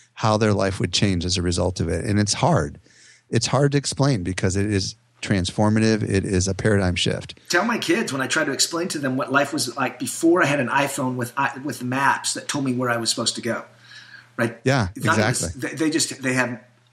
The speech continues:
Speaker 2: they can't even conceive of what that life was like.
Speaker 1: Yeah, and the idea of having to actually go to the library and pull out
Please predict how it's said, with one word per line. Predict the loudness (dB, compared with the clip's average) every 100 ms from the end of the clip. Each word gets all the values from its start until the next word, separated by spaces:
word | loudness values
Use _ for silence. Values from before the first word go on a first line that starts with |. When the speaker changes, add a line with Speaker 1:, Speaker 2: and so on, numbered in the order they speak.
| -20 _ _ -12 -10 -4
Speaker 2:
they | 2 2
can't | 2 0 2
even | 0 0
conceive | 2 4 4 4 2
of | 0 -4
what | -6 -4
that | -6 -4
life | -8 -8
was | -12 -12
like. | -10 -12 -14 -20 _ _ -2
Speaker 1:
Yeah, | 0
and | 0 0
the | 2
idea | 2 0 0 0 0
of | 0 -2 0
having | -2 -2 -2 -2
to | -2
actually | -2 -2 -4
go | 0 0
to | 0
the | 0
library | 0 0 2 2 2 0
and | -4
pull | -2 0 2
out | 2 0